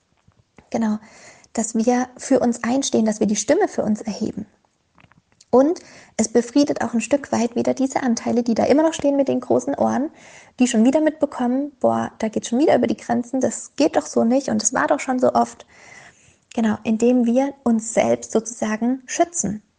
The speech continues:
Also dieser Selbstschutz ist in dem Moment schon wichtig in erster Instanz, bis wir eben für uns neue Erfahrungen gemacht haben, dass wir uns wieder neu öffnen dürfen, dass wir uns zugestehen dürfen,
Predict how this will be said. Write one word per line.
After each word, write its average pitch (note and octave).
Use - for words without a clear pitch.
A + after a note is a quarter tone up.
Also A3+
dieser A#3
Selbstschutz -
ist B3
in A#3
dem A3+
Moment B3
schon A#3+
wichtig -
in A3+
erster C4
Instanz, -
bis C#4
wir C4
eben A3
für A3
uns A3+
neue A3+
Erfahrungen G#3+
gemacht B3
haben, G#3
dass A3
wir A#3
uns A3+
wieder A3+
neu A#3
öffnen A#3
dürfen, -
dass -
wir A3
uns A#3
zugestehen C4
dürfen, A3